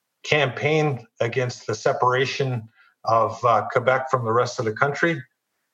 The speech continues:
that's exactly what he did. And, uh, I remember at the time when the Q P P showed up at our door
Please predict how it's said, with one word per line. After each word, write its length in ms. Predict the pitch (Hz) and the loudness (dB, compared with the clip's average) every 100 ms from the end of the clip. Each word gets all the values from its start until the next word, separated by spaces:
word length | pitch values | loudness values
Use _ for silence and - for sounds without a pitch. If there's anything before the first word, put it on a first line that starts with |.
| _ _ | _ _
that's 260 | 123 131 - | 2 2 0
exactly 440 | 127 127 135 151 | 2 2 4 4
what 140 | 135 139 | 4 2
he 80 | 120 | 2
did. 400 | 127 156 113 - - | 2 2 2 -4 -6
And, 400 | 120 117 113 110 | -2 -2 -2 -2
uh, 240 | 110 107 107 | 0 2 2
I 40 | |
remember 340 | 117 135 139 127 | 2 2 4 4
at 160 | 123 | 2
the 80 | 117 | -2
time 300 | - 135 135 | 0 2 2
when 120 | 120 | -2
the 100 | 107 | -4
Q 180 | 110 127 | -6 -8
P 120 | 123 | -8
P 200 | 113 127 | -6 -6
showed 240 | 120 127 127 | -2 0 2
up 180 | 127 | 2
at 80 | 117 | 2
our 180 | 113 107 | 0 0
door 440 | 123 131 127 117 | 2 2 2 0